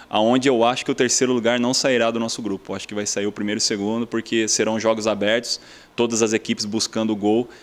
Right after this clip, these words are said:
até pela característica das equipes caírem no grupo. Teve essa mudança no regulamento, eu particularmente gostei, né? Porque ano passado equipes que fizeram sete pontos ficaram fora, né?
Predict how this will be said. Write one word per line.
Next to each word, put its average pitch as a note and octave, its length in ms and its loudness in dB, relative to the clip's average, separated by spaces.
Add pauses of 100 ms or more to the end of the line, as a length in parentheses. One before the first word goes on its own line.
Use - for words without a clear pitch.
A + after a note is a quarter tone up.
(180)
até A#2+ 300 0
pela C3 240 2
característica B2+ 560 0
das A#2+ 160 0
equipes A#2 300 -2
caírem A2+ 260 0
no A#2 100 0
grupo. F#2+ 300 -6 (160)
Teve B2 360 2
essa A2 260 2
mudança G#2+ 400 2
no G#2 80 0
regulamento, G#2 720 0
eu C#3 180 4
particularmente B2+ 580 0
gostei, G#2 500 0
né? G#2 200 -2 (460)
Porque G#2+ 680 0
ano A2 160 -2
passado A#2+ 500 0
equipes B2 340 0
que A#2+ 100 -8
fizeram A#2 340 0
sete B2 320 -2
pontos A#2+ 300 -4
ficaram B2+ 280 -2
fora, A2+ 400 0 (260)
né? G#2 280 -2